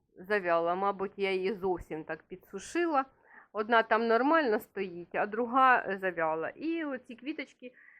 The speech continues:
які я позаносила, тут розмарінчики в мене маленькі. Ось.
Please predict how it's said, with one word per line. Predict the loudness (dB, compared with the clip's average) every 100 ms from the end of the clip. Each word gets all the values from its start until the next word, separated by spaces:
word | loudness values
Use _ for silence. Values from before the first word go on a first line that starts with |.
| _
які | -12 -10 -4
я | -4
позаносила, | -2 -2 -2 0 0 -2 -4 -6 -6
тут | -8 -10
розмарінчики | -8 -4 -4 -4 -6 -10 -12 -10 -10
в |
мене | -6 -6 -4
маленькі. | -4 -2 -2 -2 -4 -4 -6 -6 -6 -8 _ _ _ _ _ -12
Ось. | -4 -2 -2 -4